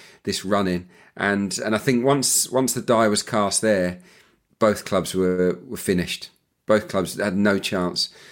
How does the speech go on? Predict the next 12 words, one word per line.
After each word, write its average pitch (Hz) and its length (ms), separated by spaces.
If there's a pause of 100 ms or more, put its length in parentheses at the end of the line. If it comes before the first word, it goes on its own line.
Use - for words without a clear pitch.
(200)
of 95 120
staying 92 400
up, 95 200
because 92 400
the 95 160 (100)
teams, 107 380 (420)
just 131 180
the 113 60
spirit 110 580 (360)
within 104 340
the 92 60
group 98 460